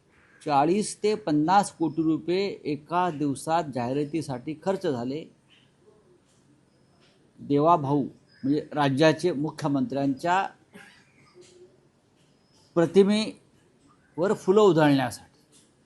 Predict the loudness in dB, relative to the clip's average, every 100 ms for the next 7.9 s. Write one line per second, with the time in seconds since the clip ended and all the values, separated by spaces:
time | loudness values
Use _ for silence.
0 | _ _ _ -10 -6 -2 -2 -4 -6 -4
1 | -4 -8 -12 -20 _ _ _ -20 _ -18
2 | -16 -16 -20 _ _ _ _ _ _ _
3 | _ _ _ _ -20 -12 -4 0 0 -2
4 | -2 0 0 0 0 0 0 0 -2 -2
5 | -2 -4 -4 -4 -4 -2 0 0 -2 -8
6 | -12 -8 -6 -4 -2 -2 -4 -4 -6 -6
7 | -6 -6 -2 -2 -2 -6 -10 -10 -14